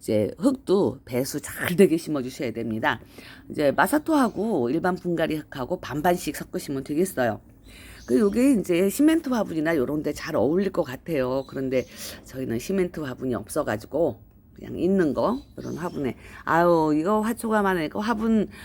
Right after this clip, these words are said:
뭐 새로 사다 심을래도 화분 조달하기도 아-, 어렵습니다. 화분값이 뭐 좀 비싸야죠. 다육 화분 조그만 것들도 뭐 몇천 원씩 하는데, 이런 조금 큰 화분 이런 것들은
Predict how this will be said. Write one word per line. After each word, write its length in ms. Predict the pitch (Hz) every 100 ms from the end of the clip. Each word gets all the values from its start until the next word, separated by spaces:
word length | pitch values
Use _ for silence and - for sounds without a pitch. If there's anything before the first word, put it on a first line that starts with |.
| -
뭐 80 | 214
새로 240 | 302 302
사다 240 | 269 233 220
심을래도 560 | 240 269 233 170 220
화분 280 | 214 233 269
조달하기도 600 | 240 196 190 175 160 170
아-, 180 | 156 151
어렵습니다. 720 | 120 156 185 - 156 123 131 - - -
화분값이 520 | - 240 247 202 - 160
뭐 120 | 170
좀 200 | - 196
비싸야죠. 680 | 214 208 196 165 139 131 143 - - - -
다육 300 | 180 233 247
화분 240 | 185 180
조그만 400 | 214 262 262 233
것들도 400 | 165 - 139 147
뭐 300 | 143 131 143
몇천 300 | 110 113 165
원씩 300 | 165 - -
하는데, 360 | 190 180 143 139
이런 280 | 151 139 139
조금 320 | 160 151 147
큰 180 | 254 247
화분 320 | 214 110 131
이런 220 | 151 156
것들은 440 | 135 - 180 170